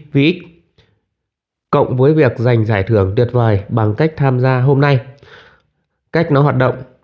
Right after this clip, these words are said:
đăng ký bằng địa chỉ E M I của bạn, xác nhận số điện thoại của bạn và cài đặt ứng dụng X Poten sau khi phóng chính thức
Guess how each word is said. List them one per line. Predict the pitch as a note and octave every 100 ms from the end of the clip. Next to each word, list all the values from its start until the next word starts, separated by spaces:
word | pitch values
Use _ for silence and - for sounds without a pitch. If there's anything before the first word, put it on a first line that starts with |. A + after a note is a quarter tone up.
| _ _ _ _
đăng | D3+ D3
ký | C#3+
bằng | D#3+ A#2+
địa | A#2
chỉ | B2 G#2+
E |
M | C3+
I | C#3
của | B2
bạn, | B2 A#2+ - _ -
xác | - - - F3+ F3+ C#3+
nhận | C3+ -
số | - B2
điện | -
thoại | C3 C3 A#2+
của | A#2+
bạn | A#2+ - - _ _ _ _ _ _
và | B2 A#2+
cài | A#2 B2+ B2
đặt | B2+ B2
ứng | C3 D#3
dụng | D#3 - - - _ _ _ _ _ _ _ _ _ -
X | F3 F3+
Poten | C#3+ C3+ C3+ A#2 G#2+
sau | - - D#3
khi | D#3 D#3+ C#3+ B2+ - _ _
phóng | - C#3
chính | D3 C#3
thức | G#3+